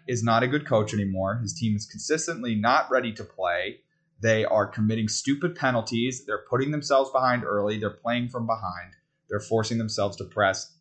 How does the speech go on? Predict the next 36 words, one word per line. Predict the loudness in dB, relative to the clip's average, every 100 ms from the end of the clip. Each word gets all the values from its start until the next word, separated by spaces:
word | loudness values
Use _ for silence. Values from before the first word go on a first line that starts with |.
| _ _
I | 0 2
think | 2
he's | 0 0
lost | 6 6 6 2
the |
locker | 4 4 4 0
room | -2
completely. | -2 -10 -2 0 4 4
I | 4
think | -2
these | -6 0
guys | 2 2 2
don't | 4 4 4
want | 0 0
to |
try | 2 4 4
anymore. | 2 2 2 2
They | 0
know | 2 2 2
the |
season's | 0 -4 -4 -6
cooked. | -2 0 -2 0
Why | 2 4
would | 2 -2 0
they? | -2 -2 -6 _ _ _ _ 4
Most | 6 6 4
of | 6
these, | 6 6 6
uh, | 8 8 4
core | 2 4 4
players | 4 4 6 4
they | 4 4
have | 6 6 4 0 _ _ _ 4
aren't | 6 6 4
on | 4 4
extensions. | 2 0 -2 0 0 -2